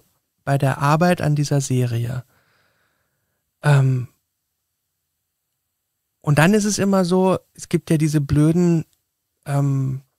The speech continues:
Sprüche, "Ja, wenn es nicht, äh,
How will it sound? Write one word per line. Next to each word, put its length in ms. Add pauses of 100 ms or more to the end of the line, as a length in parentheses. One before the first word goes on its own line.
(140)
Sprüche, 720 (1120)
"Ja, 280
wenn 160
es 180
nicht, 380 (560)
äh, 340